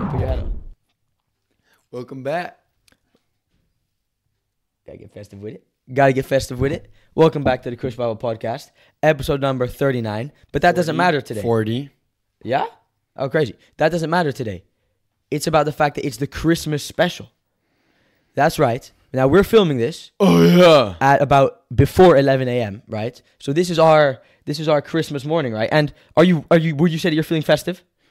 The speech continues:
Speaker 2: Well, I would say I'm feeling festive. However, you don't look festive.
Speaker 1: Look, I knew we had to talk about it, right? I went to the store.
Speaker 2: It just
Speaker 1: They
Speaker 2: has to be
Speaker 1: only
Speaker 2: brought
Speaker 1: had
Speaker 2: up.
Speaker 1: a female elf costume. Look, it's better that, it's better now that I put pants on.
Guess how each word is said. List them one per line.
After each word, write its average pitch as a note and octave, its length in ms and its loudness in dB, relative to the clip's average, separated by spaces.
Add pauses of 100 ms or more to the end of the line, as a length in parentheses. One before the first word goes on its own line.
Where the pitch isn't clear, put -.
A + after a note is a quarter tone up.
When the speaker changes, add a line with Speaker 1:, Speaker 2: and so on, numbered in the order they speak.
(120)
Speaker 2:
Well, C3 440 0
I B2 80 0
would D3 180 2
say - 160 -6
I'm A#2+ 120 -6
feeling A2+ 360 -8
festive. F#2+ 680 -10 (1000)
However, G2+ 720 0 (2250)
you E3+ 220 4
don't D3+ 380 6
look D3 300 4
festive. C3 420 -4
Speaker 1:
Look, D#3 300 4
I D3+ 160 6
knew G#3 160 6
we G3 80 8
had E3 160 6
to D3+ 60 -2
talk D3 220 4
about A#2+ 160 0
it, G#2+ 40 -2
right? A2 180 0
I C3 140 4
went E3+ 220 2
to F3 100 0
the D3+ 80 0
store. C3+ 380 0
Speaker 2:
It D#3 120 -2
just D#3+ 220 -6
Speaker 1:
They E3+ 60 6
Speaker 2:
has E3+ 100 4
to F3 60 4
be F#3 60 6
Speaker 1:
only G3+ 260 4
Speaker 2:
brought - 100 2
Speaker 1:
had D3+ 220 2
Speaker 2:
up. - 40 -4
Speaker 1:
a C#3 60 -4
female D#3 400 0
elf C#3+ 240 0
costume. B2+ 540 -6 (680)
Look, C3 220 2
it's C3 140 0
better G3 240 6
that, D#3+ 180 6
it's D3 100 0
better F3+ 160 4
now E3 120 2
that C#3+ 100 2
I C#3 60 2
put D3+ 160 -6
pants A2+ 260 -8
on. F#2 140 -12